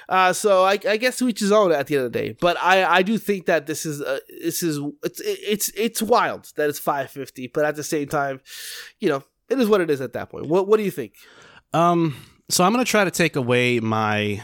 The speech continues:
Speaker 2: lack of interest in V R as part of this because I wanna, I wanna speak to this if I was a hypothetical f-, like, V R fan. Even as a fan of V R,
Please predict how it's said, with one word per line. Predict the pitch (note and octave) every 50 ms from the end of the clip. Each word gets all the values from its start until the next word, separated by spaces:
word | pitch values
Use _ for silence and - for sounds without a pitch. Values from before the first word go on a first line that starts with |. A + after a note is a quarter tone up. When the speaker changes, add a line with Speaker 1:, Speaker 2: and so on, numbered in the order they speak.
| - - - - -
Speaker 2:
lack | A2+ G2+ A2 A2+ A#2 A#2 - A#2+
of | G#2+ G#2+
interest | A2 G#2+ - - A2+ G#2 - -
in | G#2+ G#2
V | F#2+ A2 G#2+ G#2
R | G2+ G2+ G#2
as | G2+ G#2
part | - - A#2 G#2+ G2+
of | G2+ F#2
this | G2+ F#2 F#2 -
because | - G#2+ - A#2 G#2
I | A#2 A2+
wanna, | A2+ B2 C#3 D#3+ F#3 F3 D3 - -
I | C3+ C#3
wanna | C#3+ D#3+ F3+ F#3 E3
speak | - - - D#3 D3 -
to | -
this | C#3+ D3 - -
if | C3 - -
I | C3 C3
was | C3 C3 A#2
a | C3 A2+
hypothetical | A2 C3+ B2+ A#2+ - A#2 - - B2+ A#2 A2+ G#2 - A#2+ A2 G#2+
f-, | - - - - - - -
like, | A2+ A2 G#2
V | G2 G2+ A#2 A#2+ A#2 A2
R | G#2+ G#2+ G#2 G#2 G#2 G#2 - - - - -
fan. | - - - A2+ G#2 F#2+ F2+ F#2 - - _ _ _ _ _ _ _ _ _ _ _ _ _ _ _ _ _ _ _ _ _ _ _ -
Even | E3 G#3 A#3 A3+ B3+ A#3
as | A3 G3 E3+
a | E3+ C#3+
fan | - - - - C#3 C3+ C3+ C3+ C#3
of | C3+ B2 A2+
V | B2 B2+ B2 A2+
R, | G#2+ G#2 G2 F#2+ -